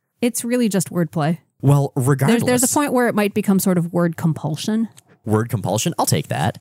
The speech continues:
Speaker 2: And the New Mutants are concerned because they care about Reign. She's always been the most, you know, innocent, in some ways fragile member of their team. They all feel very protective toward her,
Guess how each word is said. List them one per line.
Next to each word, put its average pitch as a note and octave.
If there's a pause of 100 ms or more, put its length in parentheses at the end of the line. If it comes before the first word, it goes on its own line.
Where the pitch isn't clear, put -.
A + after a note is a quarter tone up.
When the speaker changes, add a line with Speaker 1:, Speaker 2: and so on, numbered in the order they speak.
(440)
Speaker 2:
And E3
the F3
New G3
Mutants B3
are D#3
concerned G3
because B2+
they B2+
care C3+
about B2
Reign. D2+
She's B2+
always A2
been G2+
the G2
most, F#2
you G#2+
know, E2+ (120)
innocent, G2+ (140)
in A2+
some G2+
ways F#2+
fragile G2+
member F2+
of E2+
their D2+
team. D#3
They E2+
all F2
feel F#2+
very E2+
protective D2
toward C#3+
her, F#2+